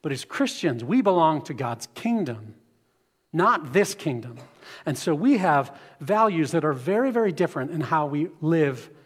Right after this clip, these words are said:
and order our lives. And this is what James is saying.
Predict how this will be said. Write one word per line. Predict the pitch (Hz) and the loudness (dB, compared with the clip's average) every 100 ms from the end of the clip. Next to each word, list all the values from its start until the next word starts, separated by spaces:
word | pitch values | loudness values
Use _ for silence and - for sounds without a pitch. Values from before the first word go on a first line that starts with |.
| - | -8
and | 151 | -4
order | 170 160 151 156 | -2 0 0 -2
our | 139 | -2
lives. | 131 131 120 113 120 - - _ _ _ _ _ _ _ _ _ _ _ _ _ _ _ - | 0 0 -4 -10 -14 -14 -14 _ _ _ _ _ _ _ _ _ _ _ _ _ _ _ -4
And | 202 | -2
this | 240 | 0
is | 262 | 0
what | 240 | -2
James | 175 180 202 175 | 2 2 2 -2
is | 151 | -6
saying. | - 139 139 110 | -6 -6 -6 -10